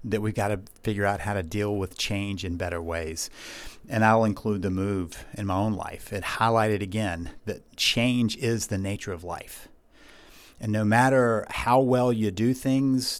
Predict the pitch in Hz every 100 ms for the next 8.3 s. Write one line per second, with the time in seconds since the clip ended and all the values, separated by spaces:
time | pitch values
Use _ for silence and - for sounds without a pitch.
0 | - - 127 131 131 120 107 101 110 120
1 | 117 117 113 101 107 107 107 110 - 104
2 | - 110 104 101 98 110 104 110 104 98
3 | - 101 101 95 95 95 90 85 110 98
4 | 101 98 92 92 - 104 98 87 90 90
5 | - - - - - - 98 98 - 104
6 | 104 95 - 107 110 120 123 120 110 120
7 | 120 110 104 101 98 - - 120 143 120
8 | 110 90 85